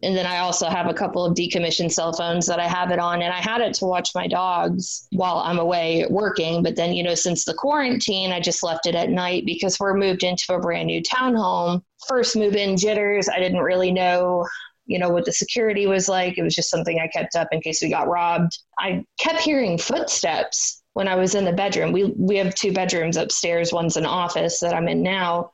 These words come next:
and then my bedroom. And I thought, "Well, it's gotta be the neighbors." But then it really kinda dawned on me: we're in a townhome. There's no way it's the neighbors. Like, if it were the neighbors, you maybe hear a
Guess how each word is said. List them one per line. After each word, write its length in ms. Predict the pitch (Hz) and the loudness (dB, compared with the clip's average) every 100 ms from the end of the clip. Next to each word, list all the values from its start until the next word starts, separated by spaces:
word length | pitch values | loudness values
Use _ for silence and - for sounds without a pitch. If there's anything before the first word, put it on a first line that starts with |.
| - | -6
and 180 | 170 175 | -2 0
then 300 | 175 170 185 | 0 2 2
my 220 | 190 202 | 0 0
bedroom. 460 | 175 151 151 151 | 0 2 2 2
And 120 | 160 165 | 0 0
I 80 | |
thought, 300 | 170 180 165 | -2 -2 0
"Well, 140 | 202 214 | 0 0
it's 120 | 214 | -2
gotta 260 | 285 285 214 | -2 0 2
be 140 | 185 | 2
the 100 | 180 | 2
neighbors." 520 | 175 175 - - 170 | 0 0 0 0 0
But 160 | 170 170 | -2 0
then 120 | 175 | 0
it 100 | 170 | 0
really 480 | - 196 185 175 180 - | 0 2 2 0 -4 -6
kinda 240 | 196 170 165 | -4 0 0
dawned 340 | 180 247 226 | 0 2 2
on 160 | 175 170 | 0 0
me: 160 | 170 | 0
we're 180 | 175 180 | 2 0
in 60 | 170 | 0
a 60 | 170 | -2
townhome. 720 | 254 262 277 202 165 170 185 | -2 0 2 2 0 0 2
There's 260 | 185 180 | 2 2
no 240 | 185 190 214 | 0 2 2
way 300 | 190 196 175 | 2 2 0
it's 200 | 165 - | 0 -2
the 100 | 156 | -2
neighbors. 720 | 165 185 139 147 180 - - _ - | 0 0 2 2 0 -2 -6 _ -6
Like, 180 | 160 160 | -4 -2
if 180 | 156 156 | 0 0
it 100 | 147 | 2
were 120 | 180 | 2
the 80 | 165 | 2
neighbors, 440 | 175 202 170 165 | 2 0 0 0
you 80 | 165 | 0
maybe 300 | 165 165 165 | 0 0 0
hear 180 | 165 165 | 2 2
a 140 | 165 | 0